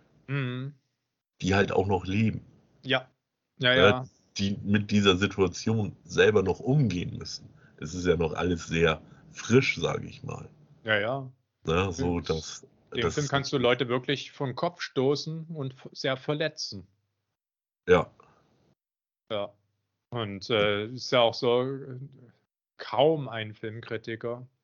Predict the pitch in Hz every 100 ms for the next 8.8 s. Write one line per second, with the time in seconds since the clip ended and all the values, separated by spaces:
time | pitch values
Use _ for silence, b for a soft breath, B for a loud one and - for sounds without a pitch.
0 | - 101 - - 110 104 90 98 - 117
1 | 120 104 104 110 - _ _ _ 117 117
2 | 110 120 156 147 120 113 127 113 143 139
3 | 113 110 107 131 - - _ 113 101 107
4 | - 104 107 104 107 107 - 107 104 107
5 | 120 117 117 117 117 110 104 113 123 117
6 | 160 - b b b b b b 139 110
7 | - 107 107 120 - 113 113 117 113 110
8 | 107 - 123 - 135 127 127